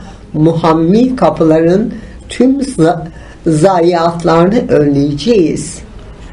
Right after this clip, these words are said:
Ök-, özsüz, sözsüz, görevsiz olmayanlarla bu çalışma sürdürülecek. Cinli kapıların cem olan kelamın mukaddimenin kelim-,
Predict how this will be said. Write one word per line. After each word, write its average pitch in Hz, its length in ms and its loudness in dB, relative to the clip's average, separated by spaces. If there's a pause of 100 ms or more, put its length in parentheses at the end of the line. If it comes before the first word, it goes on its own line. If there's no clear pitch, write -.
(580)
Ök-, 180 480 -2 (380)
özsüz, 185 960 -2 (440)
sözsüz, 175 1000 -2 (400)
görevsiz 175 840 0 (140)
olmayanlarla 180 1120 2
bu 165 100 0
çalışma 156 720 0 (220)
sürdürülecek. 143 1300 0 (1700)
Cinli 233 420 2
kapıların 175 600 2
cem 208 300 2
olan 185 400 2
kelamın 160 580 2
mukaddimenin 180 960 0
kelim-, 165 880 -2